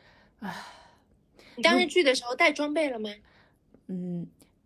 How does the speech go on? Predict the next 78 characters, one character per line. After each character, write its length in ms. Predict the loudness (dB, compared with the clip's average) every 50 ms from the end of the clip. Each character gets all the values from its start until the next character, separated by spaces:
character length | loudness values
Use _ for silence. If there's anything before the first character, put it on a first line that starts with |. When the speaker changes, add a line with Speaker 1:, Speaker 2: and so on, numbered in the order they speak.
| _ _ _
Speaker 1:
装 200 | 2 4 4 8
备 120 | 8 8
这 140 | 6 6 4
个 100 | 2 0
事 160 | 0 0 -4
情 200 | -6 -6 -6 -6
呢， 120 | -6 -6 -8 -8
的 140 | -8 -8 -8
确 220 | -4 -4 -4 -4 -4
是， 200 | -6 -10 -12 -12
就 120 | -10 -12 -10
是 160 | -10 -10 -10
天 160 | -6 -4 -2
天 160 | 0 0 0
你 80 | 0 -2
等 120 | -2 -4
会 80 | -4 -4
儿 80 | -4 -4
要 100 | -4 -6
好 100 | -6 -8
好 160 | -8 -6 -6
跟 160 | -6 -6 -6
大 80 | -6 -4
家 140 | -4 -4
讲 240 | -6 -6 -8 -8 -8
一 60 | -10
讲。 200 | -10 -10 -12 -16 -18 _ _ _ _ _ _ _ _ _ _ _
因 120 | 4 4
为 100 | 6 6
你 160 | 6 6 6 6
知 120 | 4 2 2
道 200 | 4 4 4 2
是 160 | 0 -4 -6 -8 -8
团 340 | -8 -4 -2 -2 0 0 0
建 300 | 0 2 2 4 4 4
嘛， 320 | 2 2 -2 -4 -8 -12
Speaker 2:
<laughs> 0 | -16
Speaker 1:
所 220 | -8 -4 -2 -2
以 60 | 0
大 120 | 0 0 0
家 200 | 0 0 0 0
对 160 | 0 -2 -4
这 100 | -2 -4
个 80 | -4
事 160 | -4 -6 -6 -8
情 300 | -6 -6 -6 -6 -6 -6
的， 160 | -8 -8 -8
Speaker 2:
嗯。 60 | -10 -8
Speaker 1:
一 140 | -2 2 4
呢， 120 | 4 4
也 140 | 4 0 -2
不 140 | -4 -6 -6
是 100 | -8 -8
很 220 | -8 -6 -6 -4
了 200 | -4 -2 -2 -4
解， 300 | -4 -4 -6 -8 -8 -6
二 200 | -4 -4 -2 -2
呢， 160 | -2 -2 -4 -6
其 120 | -8 -10
实 140 | -8 -6 -4
有 160 | -4 -4 -2
点 180 | -4 -4 -6 -4
当 160 | -6 -6 -6
成 160 | -6 -8 -8
公 160 | -8 -8 -8
司 160 | -8 -8 -6
的 80 | -4 -4
一 120 | -4 -4
个 360 | -4 -4 -4 -4 -4 -6 -8 -12 -10
政 160 | -6 -6 -4
治 140 | -4 -2 -2
任 180 | -2 -2 -4 -6
务 200 | -8 -10 -14 -16 -20 -20 -20 -20 -20 _ _ -6
去 100 | -2 0
完 240 | 0 2 0 0 -2
成 240 | -4 -6 -8 -8
的。 100 | -8 -10
Speaker 2:
嗯。 60 | -12